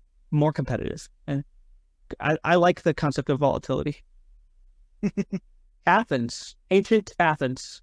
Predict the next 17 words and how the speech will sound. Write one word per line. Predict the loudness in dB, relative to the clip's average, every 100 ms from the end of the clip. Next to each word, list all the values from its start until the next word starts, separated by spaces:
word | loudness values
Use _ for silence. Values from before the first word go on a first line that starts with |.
| _ _ _ 0
volatility. | 4 4 4 0 0 -2 -10 _ _ _ _ _ -6
Ancient | -4 -2 -4
city-states, | -2 -2 -2 0 0 0 -4 -12 -2
volatility, | 2 2 2 2 2
intellectual | 2 0 2 0 2 0
volatility. | 2 0 0 0 2 0 -2 _ _ _ _ _ _ _ _ -2
You | 2
know, | 4 2 -2 -14
y-, | -12 -2
I, | -4 -4 _ -2
I | 2
think | 4 2
it's, | 2 -2 -12 -8
uh, | -2 0 -2 -6 -14 _ -20 -20 -20 _ _ _ _ _ _ -20 -4
a, | -4 -2
a | -4
tried | -2 4 4 4 0